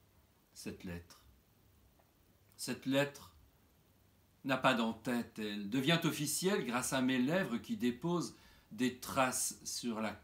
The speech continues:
carte de ton corps. Je ne me perds pas.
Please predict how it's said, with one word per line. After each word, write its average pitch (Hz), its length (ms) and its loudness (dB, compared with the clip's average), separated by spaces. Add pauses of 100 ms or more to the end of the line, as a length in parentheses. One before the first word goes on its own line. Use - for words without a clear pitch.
(140)
carte - 520 -10
de 98 160 -12
ton 95 200 -14
corps. - 520 -18 (1400)
Je 92 240 -8
ne 110 140 2
me 117 200 2
perds 104 360 -4
pas. 92 420 -10